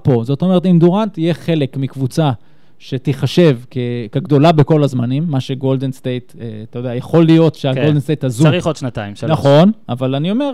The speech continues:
Speaker 1: בוא, אין,
Speaker 2: נכון.
Speaker 1: אני הולך
Speaker 2: לא,
Speaker 1: איתך.
Speaker 2: אם, אם הם עושים נגיד שש עשרה אחת, שש עשרה אפס אפילו,
Speaker 1: בדיוק.
Speaker 2: ואז עוד שנה, זה כבר
Speaker 1: ואז שנה הבאה לוקחים עוד פעם,
Speaker 2: גם אתה יודע,
Speaker 1: נניח.
Speaker 2: בעידן הזה יותר קל לעשות דברים, אתה לא צריך שש
Speaker 1: כן.
Speaker 2: אליפויות כדי להיות ג'ורדן, אתה צריך שלוש ולהיות דומיננטי.
Speaker 1: נכון, יש לך סושיאל מדיה, יש
Speaker 2: יאללה,
Speaker 1: לך,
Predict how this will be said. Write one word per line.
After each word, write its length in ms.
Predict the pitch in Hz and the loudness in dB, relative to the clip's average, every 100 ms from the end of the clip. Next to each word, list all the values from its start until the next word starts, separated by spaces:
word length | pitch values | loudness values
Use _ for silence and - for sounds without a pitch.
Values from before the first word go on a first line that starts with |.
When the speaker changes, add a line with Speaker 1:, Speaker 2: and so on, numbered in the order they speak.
| 233 | -6
Speaker 1:
בוא, 500 | 185 226 233 214 202 | 0 0 0 -2 -4
אין, 80 | |
Speaker 2:
נכון. 180 | 233 214 | -2 -2
Speaker 1:
אני 200 | 175 180 | 0 2
הולך 240 | 196 220 147 | 2 2 2
Speaker 2:
לא, 80 | 139 | 2
Speaker 1:
איתך. 140 | 143 | 2
Speaker 2:
אם, 60 | 147 | 0
אם 120 | 156 | -2
הם 80 | 160 | -4
עושים 240 | 147 151 143 | -6 -6 -8
נגיד 200 | 135 127 | -8 -8
שש 100 | 143 | -8
עשרה 260 | 131 135 | -8 -8
אחת, 240 | 117 131 - | -8 -8 -8
שש 60 | |
עשרה 380 | 131 - 127 135 | -12 -12 -10 -8
אפס 280 | 147 139 - | -8 -12 -14
אפילו, 320 | - 139 226 | -8 -2 0
Speaker 1:
בדיוק. 180 | 240 208 | 2 2
Speaker 2:
ואז 160 | 139 | 2
עוד 140 | 139 135 | -2 -4
שנה, 360 | 131 143 147 | -6 -6 -6
זה 80 | 127 | -8
כבר 160 | 135 160 | -4 -2
Speaker 1:
ואז 280 | 175 190 139 | 0 -2 -4
שנה 300 | 185 180 185 | -4 0 2
הבאה 180 | 170 | 4
לוקחים 360 | 165 156 165 143 | 4 4 4 4
עוד 160 | 131 - | 2 0
פעם, 160 | 131 | -2
Speaker 2:
גם 80 | 131 | 0
אתה 60 | 135 | 2
יודע, 120 | 131 | 2
Speaker 1:
נניח. 140 | 131 139 | 4 2
Speaker 2:
בעידן 280 | 135 147 | 2 -2
הזה 320 | 151 147 151 147 | -2 -2 -2 -2
יותר 260 | 135 151 | -4 -6
קל 200 | 139 147 | -6 -4
לעשות 320 | 131 123 127 113 | -4 -4 -6 -8
דברים, 360 | 120 117 113 | -8 -6 -8
אתה 140 | 113 123 | -8 -6
לא 100 | 139 | -6
צריך 180 | 151 - | -6 -6
שש 160 | 143 | -2
Speaker 1:
כן. 100 | 220 | 0
Speaker 2:
אליפויות 320 | 247 247 135 | -2 -2 -6
כדי 200 | - 127 | -4 -6
להיות 180 | 127 123 | -4 -4
ג'ורדן, 220 | 123 120 117 | -4 -4 -4
אתה 100 | 135 | -4
צריך 220 | 165 - | -6 -4
שלוש 360 | 156 160 190 | -2 0 0
ולהיות 240 | 156 147 143 | -2 -2 -2
דומיננטי. 340 | 135 135 226 | -4 -2 -2
Speaker 1:
נכון, 320 | 226 233 240 202 | -2 -2 -4 -2
יש 160 | 214 - | -4 -2
לך 80 | |
סושיאל 400 | 202 202 190 180 | 0 2 4 4
מדיה, 320 | 165 180 165 160 | 2 2 2 2
יש 60 | |
Speaker 2:
יאללה, 160 | 147 | 2
Speaker 1:
לך, 60 | 170 | 2